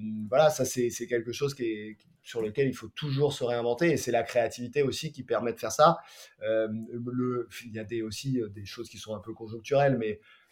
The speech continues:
le phoning, euh, enfin, moi, c'était un outil, euh, j'entendais tout le monde et j'étais complètement d'accord, qui, en termes d'efficacité avant le confinement, qui était un outil, euh, voilà, où je pense qu'il fallait, il fallait y passer.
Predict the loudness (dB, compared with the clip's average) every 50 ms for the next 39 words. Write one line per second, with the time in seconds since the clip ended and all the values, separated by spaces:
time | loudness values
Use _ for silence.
0 | _ -6 -6 -4 -2 2 2 4 4 6 6 6 6 6 4 4 4 2 0 0
1 | 0 0 0 0 0 0 -2 -4 -4 -6 -6 -4 0 0 0 0 0 -2 -4 -4
2 | -2 -2 -2 -2 -4 -4 -6 -6 -6 -4 0 2 2 4 2 0 0 -2 -4 -6
3 | -8 -10 -6 -4 -2 -2 -2 -4 -4 -2 -2 0 0 0 -4 -6 -8 -10 -10 -10
4 | -10 -10 -12 -12 -12 -10 -10 -4 -2 -2 -2 0 -2 0 0 0 2 2 2 2
5 | 2 -2 -8 -14 -14 -14 -16 _ _ -10 -8 -4 -4 -4 -2 -2 -2 -4 -4 -4
6 | 0 0 0 0 0 -6 -8 -4 0 2 4 4 4 4 4 2 2 2 0 -2
7 | -4 -8 -10 -10 -8 -4 -2 0 0 0 -2 -6 -12 _ _ -20 _ _ _ _
8 | -10 -8 -8 -6 -6 -6 -4 -4 -4 -6 -6 -8 -8 -8 -8 -6 -6 -6 -8 -8
9 | -12 -16 -12 -8 -2 0 2 2 2 2 0 -6 -12 -12 -12 -12 -12 -14 -14 -10
10 | -10 -10 -10 -10 -12 -12 -14 -18 -18 -16 2 4 6 6 8 6 4 4 2 0
11 | 0 4 6 6 6 4 2